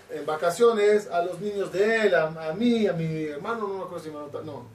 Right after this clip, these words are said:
y a amigos del barrio, y fuimos todos a pasar un día allá. Subimos a las locomotoras, vimos esto, vimos lo otro,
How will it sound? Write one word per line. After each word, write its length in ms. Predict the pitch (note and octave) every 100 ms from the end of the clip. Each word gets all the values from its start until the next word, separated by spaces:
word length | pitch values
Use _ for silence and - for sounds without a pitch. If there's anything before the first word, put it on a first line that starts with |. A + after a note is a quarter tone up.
| - - -
y 80 | D#3+
a 540 | D#3+ D#3+ D#3+ F3 -
amigos 340 | C4+ D4+ A#3+ F#3+
del 140 | E3+
barrio, 360 | F#3+ G3 B3 - - - F#3+
y 60 |
fuimos 360 | G3 A#3+ A3+ -
todos 500 | A#3 A#3 A#3+ A#3 - - - _ - - -
a 100 | G3
pasar 320 | A#3 G#3+ G#3+ G3+
un 100 | F#3
día 220 | F#3 D#3
allá. 200 | C3 - - - - - - - - -
Subimos 460 | - D#3 D#3 D3+
a 80 | C#3+
las 220 | C#3 C3+
locomotoras, 1080 | C#3+ C#3+ C#3+ D3 C#3 C#3 A#3 A3+ G#3 F#3 F3
vimos 300 | D#3 D3+ D3
esto, 320 | A#3 A#3 G#3+ F3
vimos 260 | D#3+ G3+
lo 140 | C#4+ C#4
otro, 280 | C#4 C4